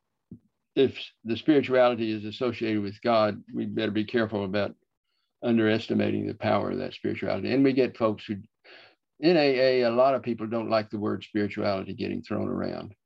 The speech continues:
I've experienced this in conversations with many,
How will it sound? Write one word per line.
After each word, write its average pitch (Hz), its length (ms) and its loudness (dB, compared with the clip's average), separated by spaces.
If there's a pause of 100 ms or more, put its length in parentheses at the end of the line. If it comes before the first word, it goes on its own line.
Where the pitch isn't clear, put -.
(120)
I've 104 240 0
experienced 104 500 -2
this 98 200 -4
in 101 120 -2
conversations 101 800 -2
with 104 200 -8
many, 98 380 -2